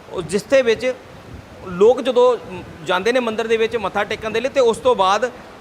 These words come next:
ਜਿਹੜਾ ਇਹ ਵਾਟਰਫਾਲ ਹੈ ਉੱਥੇ ਜਾ ਕੇ ਇੰਜੋਏ ਵੀ ਕਰਦੇ ਨੇ। ਸੋ ਪਰ ਜਦੋਂ ਇਹ ਲੋਕ ਉੱਥੇ ਪਹੁੰਚੇ, ਇੰਜੋਏ ਕਰ ਰਹੇ ਸੀ, ਤੇ ਇਹ ਛੇ ਲੋਕ ਉਸ ਟਾਈਮ ਫਸ ਗਏ ਜਦੋਂ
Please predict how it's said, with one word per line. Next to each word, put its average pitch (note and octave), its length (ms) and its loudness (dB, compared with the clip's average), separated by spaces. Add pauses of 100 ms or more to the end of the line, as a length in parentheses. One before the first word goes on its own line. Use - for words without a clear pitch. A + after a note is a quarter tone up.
ਜਿਹੜਾ A#3+ 300 4
ਇਹ A#3 220 4
ਵਾਟਰਫਾਲ A3+ 640 0
ਹੈ B3+ 100 0
ਉੱਥੇ B3+ 280 2
ਜਾ F3+ 260 2
ਕੇ A3+ 320 -2 (440)
ਇੰਜੋਏ A3 420 2
ਵੀ B3 100 -2
ਕਰਦੇ D3+ 340 -2
ਨੇ। C3 140 -8 (260)
ਸੋ C4 340 6
ਪਰ A#3 260 0
ਜਦੋਂ A3 300 2
ਇਹ A#3+ 200 2
ਲੋਕ G#3 420 4
ਉੱਥੇ G3 280 -4
ਪਹੁੰਚੇ, A3+ 560 0
ਇੰਜੋਏ F3 300 0
ਕਰ G3 200 0
ਰਹੇ G3+ 160 -2
ਸੀ, G#3+ 120 -8
ਤੇ A#3 280 0
ਇਹ A3+ 40 0
ਛੇ G#3+ 340 -4
ਲੋਕ G3+ 320 0 (100)
ਉਸ G3 200 0
ਟਾਈਮ A3+ 320 -4
ਫਸ E3+ 160 -2
ਗਏ G#3 100 -6
ਜਦੋਂ G#3 360 -2